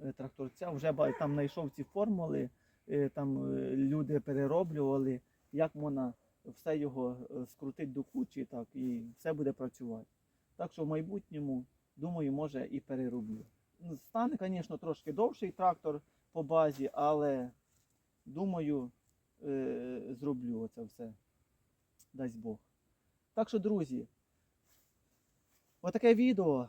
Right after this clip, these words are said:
получилося. Пишіть, що ви думаєте, е, чи ви б купили нового, чи складали б.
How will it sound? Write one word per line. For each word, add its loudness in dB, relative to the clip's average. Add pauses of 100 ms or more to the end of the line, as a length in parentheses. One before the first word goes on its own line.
(100)
получилося. -2
Пишіть, 0
що 2
ви 0
думаєте, 2 (560)
е, 2
чи -10
ви -2
б -4
купили -2
нового, 0
чи -6
складали -2
б. -6